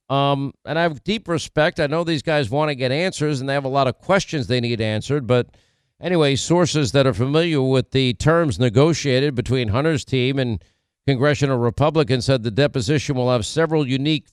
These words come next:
features that are different from the other interviews the committees have conducted to date. To date,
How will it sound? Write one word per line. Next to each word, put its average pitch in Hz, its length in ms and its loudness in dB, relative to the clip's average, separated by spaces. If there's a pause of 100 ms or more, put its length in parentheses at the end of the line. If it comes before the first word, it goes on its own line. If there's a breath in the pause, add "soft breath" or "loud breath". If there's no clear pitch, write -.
features 151 640 0 (460)
that 147 140 0
are 139 80 0
different 165 420 0
from 139 140 0
the 139 140 0
other 151 240 0
interviews 151 580 0
the 139 160 -2
committees 147 540 0
have 139 280 2
conducted 143 500 0
to 131 80 0
date. 165 380 2 (360)
To 139 100 2
date, 170 380 0